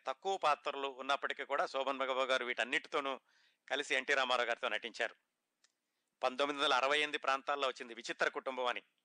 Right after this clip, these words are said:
దాంట్లో కేవలం ఒక పాటలో ఉంటారు శోభన్ బాబు, అంటే ఎన్టీ రామారావు గారితో కలిసి ఉండేటటువంటి సందర్భాలు కూడా ఉండవు దానిలో. శోభన్ బాబు గారు చాలా వరకు ఆ రోజుల్లో ఏమిటంటే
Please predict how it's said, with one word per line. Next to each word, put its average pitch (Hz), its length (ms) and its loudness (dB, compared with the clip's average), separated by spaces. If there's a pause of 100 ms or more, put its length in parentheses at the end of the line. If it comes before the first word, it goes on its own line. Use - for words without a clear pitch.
(420)
దాంట్లో 139 720 4
కేవలం 151 300 4
ఒక 139 140 2
పాటలో 147 440 2
ఉంటారు 135 400 2
శోభన్ 131 280 0
బాబు, 120 320 2
అంటే 120 180 -4
ఎన్టీ 127 180 0
రామారావు 139 400 4
గారితో 131 300 0
కలిసి 131 320 -2
ఉండేటటువంటి 139 580 0
సందర్భాలు 127 460 0
కూడా 139 240 4 (360)
ఉండవు 131 200 0
దానిలో. 117 340 -2 (640)
శోభన్ 147 300 2
బాబు 165 200 4
గారు 156 240 4
చాలా 156 200 6
వరకు 160 280 2
ఆ 156 80 4
రోజుల్లో 151 360 -4
ఏమిటంటే 156 560 0